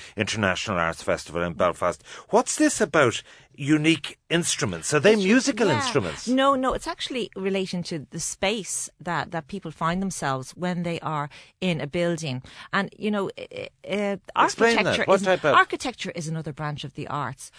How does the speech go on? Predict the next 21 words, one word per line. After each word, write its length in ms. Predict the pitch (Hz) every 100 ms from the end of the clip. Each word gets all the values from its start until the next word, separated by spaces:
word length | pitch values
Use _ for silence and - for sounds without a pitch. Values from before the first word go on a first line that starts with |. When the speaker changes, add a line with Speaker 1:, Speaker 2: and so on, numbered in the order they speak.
| - -
Speaker 2:
So 260 | - 254 - -
basically 440 | 494 - 440 226
what, 260 | 185 180 -
what 200 | 165 -
these, 300 | 185 170 - -
these 220 | 170 160
people, 360 | - 165 160 -
uh, 80 | 160 - -
Paul 120 | 262
McKnight, 480 | 208 - 143 135 -
actually, 300 | - - 143
they're 140 | 151
the 100 | 165
architects, 560 | 175 180 - - - -
they're 100 | 160
very 280 | 175 175 156
well 200 | 147 139
regarded 540 | 139 139 139 143 - - - -
in 80 | 156
the 60 | 147
North. 240 | 143